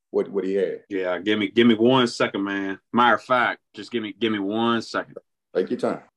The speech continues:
Speaker 2: Where is it? Where is he at? Tuesday, Tuesday, Tuesday. Huh? I can't find it. But, uh,
Speaker 1: Mm.
Speaker 2: I don't know. But it, it was just funny. He said, uh, like, a situation happened where somebody was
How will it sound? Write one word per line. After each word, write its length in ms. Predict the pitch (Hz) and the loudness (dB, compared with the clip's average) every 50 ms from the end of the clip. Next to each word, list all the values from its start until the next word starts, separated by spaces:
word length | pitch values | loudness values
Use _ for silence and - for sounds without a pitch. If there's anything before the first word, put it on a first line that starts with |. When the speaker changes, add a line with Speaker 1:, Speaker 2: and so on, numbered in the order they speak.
| _ - | _ -18
Speaker 2:
Where 160 | 73 71 73 | -16 -16 -16
is 120 | 80 80 | -16 -18
it? 80 | 82 - | -18 -10
Where 200 | - 87 85 82 | -6 -4 -4 -4
is 100 | 82 - | -4 -6
he 120 | 78 76 - | -8 -8 -8
at? 380 | - - - - - - - _ - | -8 -8 -10 -10 -12 -14 -14 _ -4
Tuesday, 540 | - 85 78 78 - - - - - - - | -2 0 0 0 -2 -4 -6 -4 -4 -4 -6
Tuesday, 600 | - - - - 50 - - - - - - - - - | -6 -6 -4 -4 -4 -4 -6 -6 -8 -10 -10 -12 -14 -14
Tuesday. 720 | - - - - - - - - - - - - - - - - _ | -10 -10 -8 -8 -8 -8 -8 -6 -8 -8 -8 -10 -14 -18 -20 -20 _
Huh? 360 | - - - 151 139 104 - - _ _ _ | -10 0 2 4 4 4 2 -2 _ _ _
I 60 | - | -4
can't 240 | - 139 131 123 117 | 0 4 4 4 4
find 260 | - 147 156 139 113 | 4 4 4 4 4
it. 160 | 101 87 - _ _ _ _ _ _ | 2 0 0 _ _ _ _ _ _
But, 220 | - 104 98 95 | 0 0 2 4
uh, 240 | 95 92 - 92 87 | 4 4 4 4 0
Speaker 1:
Mm. 60 | - _ _ _ 113 | -2 _ _ _ 0
Speaker 2:
I 100 | 131 135 | 0 2
don't 120 | 120 117 | 2 2
know. 160 | 123 120 117 | 0 0 0
But 160 | 113 120 123 | -2 -2 -4
it, 160 | 131 135 139 143 | -4 -2 -2 -2
it 60 | 143 | -4
was 100 | 143 139 | -4 -4
just 240 | 143 143 123 - - | -4 -6 -6 -6 -4
funny. 280 | - 139 135 127 123 127 | -2 -2 0 0 -2 -4
He 120 | 131 123 | -4 -6
said, 320 | 117 - - 135 123 117 | -6 -6 -6 -4 -4 -4
uh, 100 | 113 110 | -4 -4
like, 200 | 107 110 110 - | -4 -4 -4 -6
a 40 | 107 | -8
situation 560 | - - 139 - - 120 120 127 120 113 110 | -10 -10 -8 -8 -4 -4 -2 -2 -4 -4 -4
happened 360 | 117 120 113 113 117 - 113 104 | -4 -4 -2 -4 -4 -8 -12 -16
where 100 | 101 95 | -14 -14
somebody 500 | - - 113 110 107 110 110 107 104 104 | -12 -10 -8 -2 0 2 2 0 -2 -6
was 260 | 101 95 95 95 | -12 -14 -14 -16